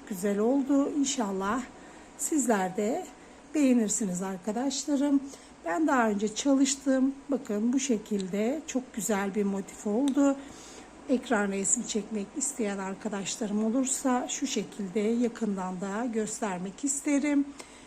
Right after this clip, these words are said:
Modelimiz bu şekilde çok güzel, zarif, şahane bir model. Bu şekilde köşeleri birbirine katlıyoruz. Bu şekilde altıgen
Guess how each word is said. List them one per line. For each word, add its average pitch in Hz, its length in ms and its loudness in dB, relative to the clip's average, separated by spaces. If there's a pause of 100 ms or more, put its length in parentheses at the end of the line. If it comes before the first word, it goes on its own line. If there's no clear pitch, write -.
(220)
Modelimiz 233 840 2 (380)
bu 277 80 4
şekilde 226 720 0
çok - 160 -8 (120)
güzel, 196 460 -2
zarif, 214 460 0
şahane 240 840 0
bir 196 100 -2
model. 247 640 2 (480)
Bu 349 60 2
şekilde 226 800 0 (420)
köşeleri 226 760 4 (360)
birbirine 202 580 2
katlıyoruz. 302 1040 2 (840)
Bu 349 80 2
şekilde 214 560 0
altıgen 254 760 2